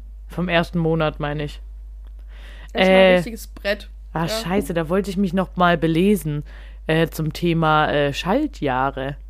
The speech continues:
Speaker 1: Das
Speaker 2: Warum's das gibt?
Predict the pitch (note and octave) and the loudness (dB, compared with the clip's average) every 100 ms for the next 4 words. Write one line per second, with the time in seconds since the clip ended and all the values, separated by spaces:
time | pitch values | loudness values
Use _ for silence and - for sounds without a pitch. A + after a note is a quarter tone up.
0 | - - - - - - - - - - | -16 -16 -16 -16 -16 -14 -14 -14 -14 -12
1 | - - - - - - - - - - | -12 -12 -12 -12 -12 -10 -10 -10 -10 -10
2 | - - D#3 - - - - - G3 G#3 | -10 -4 -4 -4 -8 -10 -10 -2 0 2
3 | G#3+ - F3+ D4 E4+ - | -2 -4 -4 -2 -2 -4